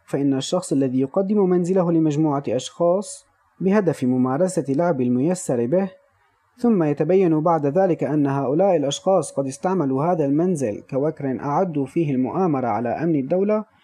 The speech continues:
لا يعاقب هذا الشخص بجرم المؤامرة لانتفاء علمه بموضوع اتفاقهم، بالرغم من مساهمته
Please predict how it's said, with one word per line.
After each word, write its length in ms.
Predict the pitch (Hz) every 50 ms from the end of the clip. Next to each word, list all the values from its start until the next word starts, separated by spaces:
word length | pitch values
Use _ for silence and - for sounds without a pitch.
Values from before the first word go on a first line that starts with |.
| _ _ _ _ _ _ -
لا 160 | 247 247 247
يعاقب 420 | 233 208 147 190 185 190 - 190 180
هذا 300 | 180 170 175 165 160 170
الشخص 360 | 165 - 175 170 - - 160
بجرم 320 | 151 147 143 156 151 151
المؤامرة 720 | 151 147 143 139 - 127 151 170 175 175 185 190 196 202 196 - _ _ _ _ -
لانتفاء 420 | 220 226 202 - 196 - - 214
علمه 500 | 180 185 170 160 180 180 180 175 165 175
بموضوع 480 | 160 165 165 160 147 147 143 151 151 139
اتفاقهم، 760 | 151 151 165 160 - 175 160 160 165 165 156 175 175 196 196 - _ _ _ _ _ _
بالرغم 340 | 208 220 226 233 233 220 220
من 280 | 214 202 185 175 170 165
مساهمته 760 | 165 - - 165 165 165 196 226 240 240 - 185 160 143